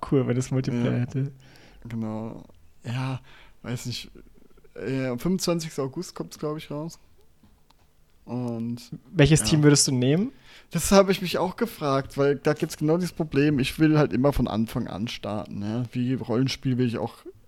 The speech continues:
Speaker 2: immer erstmal als Noob anfangen und dann mich hocharbeiten.
Speaker 1: Ach so, kann man
Speaker 2: Deswegen
Speaker 1: sein eigenes Team erstellen?
Speaker 2: Nee, eben nicht. Das ist sch-,
Speaker 1: Hm.
Speaker 2: sehr schade.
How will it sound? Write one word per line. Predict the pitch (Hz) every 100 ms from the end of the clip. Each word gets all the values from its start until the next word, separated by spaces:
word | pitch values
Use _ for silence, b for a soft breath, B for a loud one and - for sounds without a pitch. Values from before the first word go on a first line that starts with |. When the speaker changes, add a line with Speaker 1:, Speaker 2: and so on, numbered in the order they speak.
| -
Speaker 2:
immer | 104 117 117 - b b b
erstmal | 117 - 117 107
als | 110 -
Noob | 139 151
anfangen | - 131 - 120 131 135 b b -
und | 120
dann | 110 113
mich | - 113
hocharbeiten. | 123 127 - - - 113 110 113 -
Speaker 1:
Ach | 143
so, | - - 180
kann | - 139
man | 147
Speaker 2:
Deswegen | 151 190
Speaker 1:
sein |
eigenes | 123 147 214 -
Team | - 262 269
erstellen? | 247 139
Speaker 2:
Nee, | 147 156 165 165
eben | - 147 143 131
nicht. | 120 120 - - -
Das | 135 139
ist | 123 -
sch-, | 131 131
Speaker 1:
Hm. | 139
Speaker 2:
sehr | 139 127 135
schade. | - 123 127 135 151